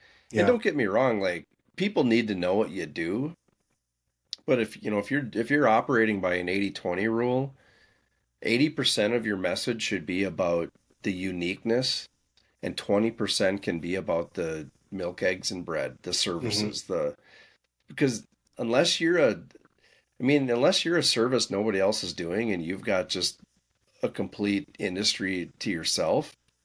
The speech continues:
Speaker 2: fine. But
Speaker 1: Yeah.
Speaker 2: in most cases, you've got a million competitors that do everything you do. And again, people have to know what you do, but that's not what's gonna make them choose you.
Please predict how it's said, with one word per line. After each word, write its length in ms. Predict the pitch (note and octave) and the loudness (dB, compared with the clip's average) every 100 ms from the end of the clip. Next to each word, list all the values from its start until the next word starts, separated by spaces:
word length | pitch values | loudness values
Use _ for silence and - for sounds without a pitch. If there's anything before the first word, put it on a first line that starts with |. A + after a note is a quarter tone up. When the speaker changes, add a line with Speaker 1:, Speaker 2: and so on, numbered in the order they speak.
| _ _ _ _ _ _ _ _ | _ _ _ _ _ _ _ _
Speaker 2:
fine. 480 | - G#2 G2 G#2+ D3 - - - - - | -8 -6 -4 -4 -6 -10 -20 -20 -20 0
But 140 | A#2+ | 4
Speaker 1:
Yeah. 80 | A#2 | 6
Speaker 2:
in 100 | G#2+ | 4
most 260 | G2 A2+ - | 2 0 0
cases, 680 | C3+ C#3 D3+ D#3+ E3 - - _ _ _ _ _ _ | 0 0 0 -2 -4 -6 -10 _ _ _ _ _ _
you've 200 | A#2 A#2+ | -2 2
got 160 | D3 C3+ | 4 4
a 140 | F#2 - - | 2 -6 -12
million 440 | A2 A#2 C3+ D3+ | -2 2 4 2
competitors 760 | C#3 A#2 G#2+ A2 C3 G#2+ F#2 F2+ | 2 -2 0 0 2 0 -2 -4
that 200 | - F#2+ | -6 -6
do 500 | - G#2+ A2+ A2+ G#2 - _ | -2 0 0 0 -2 -8 _
everything 580 | - G#2 C#3 C3+ D3 C3 | -4 0 -2 0 0 2
you 240 | A#2+ A#2+ B2+ | 2 2 2
do. 540 | G#2+ C3 G2 F2+ F2+ - _ _ _ _ - | 4 4 2 0 -6 -12 _ _ _ _ -2
And 100 | A#2 | 0
again, 440 | D#3 A#2+ D#2+ E2+ - | 2 0 -2 -8 -2
people 240 | D3+ D#3+ | -2 0
have 120 | D#3+ D#3 | -4 0
to 60 | |
know 140 | C3 C#3 | 2 2
what 100 | C3+ | 2
you 100 | A#2 | 0
do, 320 | G2+ C#3 D#3+ | 0 2 2
but 360 | C#3 A2 F#2+ C#2+ _ _ _ _ | 0 0 -2 -4 _ _ _ _
that's 280 | - D3 - | 0 0 0
not 480 | A#2 A2+ D3 C#3+ - - _ _ _ _ _ _ | 0 2 0 -2 -12 -18 _ _ _ _ _ _
what's 240 | A2 A2 | -2 -2
gonna 220 | - A2 | 0 0
make 240 | F#2+ G2+ G#2+ | 0 -2 -2
them 160 | F2+ D#2+ | -6 -4
choose 540 | - - G3+ E3+ - | -4 -2 -2 -4 -6
you. 200 | G1+ G1+ | -10 -16